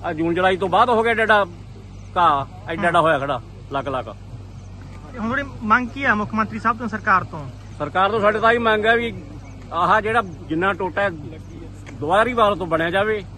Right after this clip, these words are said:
Speaker 1: ਸਫਾਈ ਕਰਾਈ ਜਾਵੇ ਪਹਿਲਾਂ ਤਾਂ, ਉਸ ਤੋਂ
Speaker 2: ਹੂੰ।
Speaker 1: ਬਾਅਦ ਜਿਹੜੀ ਪਰਲੀ side ਆ ਉਧਰਲੇ ਪਾਸੇ ਮਿੱਟੀ ਪੂਰੀ ਕੀਤੀ ਜਾਵੇ ਤੇ ਜੋ ਟੋਟਾਂ ਕੱਚੀਆਂ ਉਹ ਪੱਕੀਆਂ ਕੀਤੀਆਂ ਜਾਣ।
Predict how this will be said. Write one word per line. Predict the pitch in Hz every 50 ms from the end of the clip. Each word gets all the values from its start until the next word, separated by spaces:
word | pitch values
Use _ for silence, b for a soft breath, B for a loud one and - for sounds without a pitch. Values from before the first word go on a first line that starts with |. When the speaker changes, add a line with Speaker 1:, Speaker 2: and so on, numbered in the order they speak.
| - - - - - - - - - - - 120 - -
Speaker 1:
ਸਫਾਈ | 139 117 123 139 160 180
ਕਰਾਈ | 165 190 185 190
ਜਾਵੇ | 196 202 202 208
ਪਹਿਲਾਂ | 208 208 220 240
ਤਾਂ, | 220 214 202 190
ਉਸ | 185 - - -
ਤੋਂ | - -
Speaker 2:
ਹੂੰ। | 185 185
Speaker 1:
ਬਾਅਦ | 202 202 202 165 - - - - - - - - - - - - - - - - - - - - - - -
ਜਿਹੜੀ | 156 175 190 170 160 -
ਪਰਲੀ | - 165 165 175 185 202 214 202 165 156 - - - - -
side | - 143 151 165 170 175
ਆ |
ਉਧਰਲੇ | 180 190 185 202 196 196
ਪਾਸੇ | 190 202 202 175
ਮਿੱਟੀ | 156 143 - -
ਪੂਰੀ | 151 175 175 180 180
ਕੀਤੀ | 160 185 - 190 190
ਜਾਵੇ | 196 196 202 208 202 185 180 - - - - - - - - - - 170 165 - - - 143 143 - - 156 -
ਤੇ | 156 151
ਜੋ | 127 160 175 196 208 202 175 - - - -
ਟੋਟਾਂ | 170 160 - - 185 190 190
ਕੱਚੀਆਂ | 180 190 165 - 170 170 180
ਉਹ | 180
ਪੱਕੀਆਂ | 175 165 156 - 151 135
ਕੀਤੀਆਂ | 123 117 113 120 120 117
ਜਾਣ। | 117 120 120